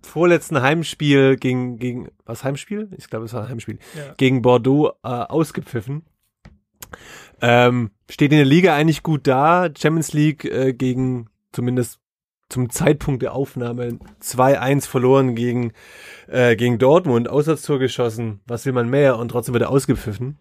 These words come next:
Speaker 2: Moment mal, wenn die Folge jetzt kommt, war das Spiel dann schon oder war es noch nicht?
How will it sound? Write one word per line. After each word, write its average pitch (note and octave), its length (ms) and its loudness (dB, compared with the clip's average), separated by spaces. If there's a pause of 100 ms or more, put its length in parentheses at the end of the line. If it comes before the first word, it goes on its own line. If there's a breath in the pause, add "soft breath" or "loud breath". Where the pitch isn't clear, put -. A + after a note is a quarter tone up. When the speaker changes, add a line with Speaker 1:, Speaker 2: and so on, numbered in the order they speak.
(640)
Speaker 2:
Moment C#3+ 240 -2
mal, C3 180 0 (100)
wenn F#3+ 220 2
die F3 260 -6
Folge E3+ 400 2
jetzt C#3+ 220 -2
kommt, D3+ 580 -2
war B2+ 240 0
das G3 80 -4
Spiel F#3+ 240 -4
dann F#3+ 160 -2
schon F3+ 300 -2
oder D3 180 -2
war C3+ 80 -2
es C3 120 -8
noch C3+ 100 -8
nicht? C#3 400 -10